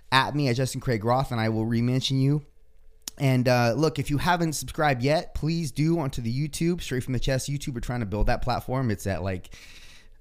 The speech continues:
fucking forty-five followers, nothing right now. So please help us to get to at least,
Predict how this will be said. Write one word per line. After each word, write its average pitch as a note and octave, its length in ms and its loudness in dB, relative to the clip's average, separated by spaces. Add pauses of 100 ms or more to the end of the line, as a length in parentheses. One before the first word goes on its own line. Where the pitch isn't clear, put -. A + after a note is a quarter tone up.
fucking F2+ 560 -4
forty-five G2 540 0
followers, C3 600 2
nothing C3+ 320 2
right D#3+ 200 2
now. E3+ 220 2
So E3 240 0
please F#3 460 0
help E3 200 4
us D#3 100 0
to B2+ 120 -4
get B2+ 260 -2
to C3 160 4
at A#2 80 4
least, D#3+ 420 -2